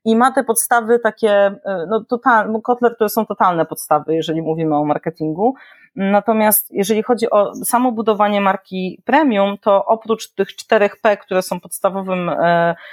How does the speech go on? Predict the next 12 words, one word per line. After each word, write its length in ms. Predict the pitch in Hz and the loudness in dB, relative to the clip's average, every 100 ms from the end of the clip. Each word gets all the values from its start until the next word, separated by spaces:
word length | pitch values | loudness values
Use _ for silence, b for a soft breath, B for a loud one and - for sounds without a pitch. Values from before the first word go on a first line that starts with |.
| B | B
marketing 520 | 175 - 185 190 185 | -4 0 -2 -2 -6
mixem, 440 | 190 170 - 170 208 B B _ | -6 -6 -2 -2 -2 B B _
to 420 | 208 190 185 - - _ _ | 2 4 4 2 -6 _ _
mamy 560 | 185 196 208 208 202 208 - | -4 0 2 2 4 2 -2
w 100 | 180 | -6
marketingu, 920 | 196 196 196 - 208 190 196 196 190 - | -4 -2 -4 -6 -6 0 2 2 0 0
e, 280 | 180 175 180 | 2 2 2
premium, 640 | 190 180 185 190 202 190 | 2 0 0 -2 -2 -6
e, 460 | 180 165 175 175 175 | -6 -2 0 0 0
właściwie 400 | 196 - 180 - | -4 -4 -2 2
osiem 440 | 262 262 233 185 | 2 2 0 0
P 300 | - 170 156 | 0 2 0